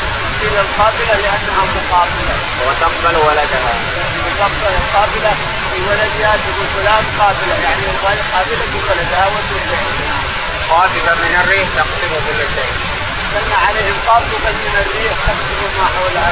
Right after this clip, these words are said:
Speaker 1: كله وتسلمه.
Speaker 2: خشية الإنفاق أنفق الرجل أملقا.
Speaker 1: خشية الإنفاق يعني خشية الإنفاق،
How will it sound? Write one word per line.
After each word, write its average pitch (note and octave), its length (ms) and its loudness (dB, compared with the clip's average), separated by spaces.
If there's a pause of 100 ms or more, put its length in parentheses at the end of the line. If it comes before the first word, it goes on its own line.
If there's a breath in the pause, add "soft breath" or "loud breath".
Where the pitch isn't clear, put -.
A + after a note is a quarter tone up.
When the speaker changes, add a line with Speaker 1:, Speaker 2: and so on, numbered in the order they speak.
Speaker 1:
كله - 440 -2 (280)
وتسلمه. - 560 -2 (880)
Speaker 2:
خشية E3+ 420 0
الإنفاق F3 480 2 (120)
أنفق E3+ 300 2
الرجل F3 380 2
أملقا. D3 640 0 (840)
Speaker 1:
خشية F#3+ 420 -2
الإنفاق G#3 600 2
يعني F#3+ 200 0 (140)
خشية - 360 -2
الإنفاق، A3+ 480 0